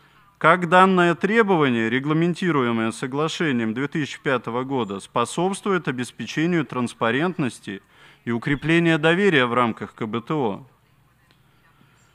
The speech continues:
Мы хотим получить ответ, какие показатели в области общественного здравоохранения за последние десять-пятнадцать лет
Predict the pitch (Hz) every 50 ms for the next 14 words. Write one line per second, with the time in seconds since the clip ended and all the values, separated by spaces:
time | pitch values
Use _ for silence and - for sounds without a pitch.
0 | _ _ _ - 104 107 - - 135 135 - - 196 196 196 160 - 175 151 151
1 | 147 - - 185 151 175 160 - 170 180 196 208 202 165 - - _ - 147 135
2 | 139 - 196 208 214 196 - 208 185 - 208 196 165 160 180 175 170 151 - 165
3 | 139 143 139 143 170 175 160 156 147 139 - - - 139 139 135 - - 185 185
4 | 170 - - 151 123 123 123 123 123 113 120 143 143 143 147 143 147 143 - -
5 | 160 160 165 175 175 170 156 131 120 117 113 104 127 - 151 143 - - 175 165
6 | 160 143 127 127 127 123 120 127 160 170 151 - 120 101 - - 139 - - 156
7 | 147 143 123 - 135 120 - 160 170 196 208 202